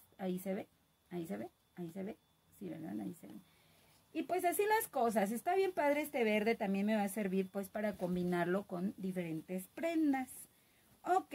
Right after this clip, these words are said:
mis chulas, pues esta es nuestra última prenda. Ay, sentí tan poquitas.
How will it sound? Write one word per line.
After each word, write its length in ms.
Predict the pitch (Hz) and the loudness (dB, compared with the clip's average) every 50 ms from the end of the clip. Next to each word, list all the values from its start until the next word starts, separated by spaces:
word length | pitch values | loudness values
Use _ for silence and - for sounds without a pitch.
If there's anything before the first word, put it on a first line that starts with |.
| 254 240 233 | 2 4 6
mis 180 | 226 220 214 | 4 4 2
chulas, 340 | - - 208 190 175 180 185 | 0 0 0 2 2 2 0
pues 220 | - - 214 214 294 | -2 -4 -2 0 0
esta 260 | 294 311 - 320 294 | 0 2 4 4 4
es 120 | 311 294 | 6 4
nuestra 400 | 285 269 277 - 226 220 202 - - | 4 2 0 2 2 2 2 2 0
última 500 | 240 254 214 277 262 262 247 202 190 - | -6 -6 -4 -2 0 2 2 2 0 0
prenda. 520 | 202 202 202 196 202 202 233 277 320 - - | 0 0 0 2 2 2 2 0 -2 -4 -6
Ay, 160 | - 226 269 | -4 -4 -2
sentí 280 | 247 269 247 226 254 220 | 0 0 0 0 -2 -4
tan 200 | - 294 294 285 | -2 -2 -2 0
poquitas. 600 | 294 302 285 - 240 220 190 - 226 226 - | -2 -4 -8 -8 -8 -10 -8 -6 -6 -6 -8